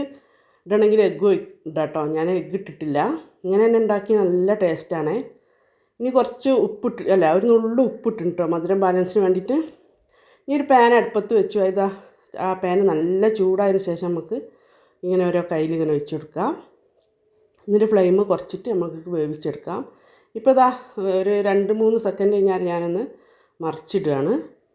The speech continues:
മറുഭാഗം ഒന്ന് വേവിക്കാൻ വേണ്ടിയിട്ട്.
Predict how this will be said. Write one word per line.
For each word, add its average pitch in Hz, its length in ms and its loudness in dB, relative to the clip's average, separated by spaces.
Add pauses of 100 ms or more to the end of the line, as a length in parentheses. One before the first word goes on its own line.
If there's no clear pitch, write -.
(2000)
മറുഭാഗം 175 380 0
ഒന്ന് 175 160 2
വേവിക്കാൻ 151 480 -6
വേണ്ടിയിട്ട്. 143 340 -6